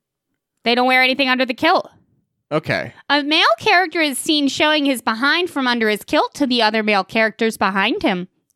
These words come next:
Speaker 1: We see nothing, and they seem to be disgusted by the smell. He also swings his hips in a slightly vulgar manner.
Speaker 2: Okay.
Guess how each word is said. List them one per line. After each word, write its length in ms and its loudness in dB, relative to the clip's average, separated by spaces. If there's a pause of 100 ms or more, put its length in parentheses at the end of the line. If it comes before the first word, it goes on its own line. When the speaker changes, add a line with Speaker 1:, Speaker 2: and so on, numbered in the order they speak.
Speaker 1:
We 240 2
see 240 0
nothing, 540 -4 (420)
and 200 0
they 160 0
seem 300 2
to 80 2
be 120 0
disgusted 580 -2
by 140 0
the 100 -6
smell. 600 -4 (640)
He 280 0
also 320 2 (120)
swings 480 -4
his 180 -2
hips 380 -4
in 100 0
a 80 -2
slightly 540 -4 (100)
vulgar 500 0
manner. 520 -4 (760)
Speaker 2:
Okay. 540 -4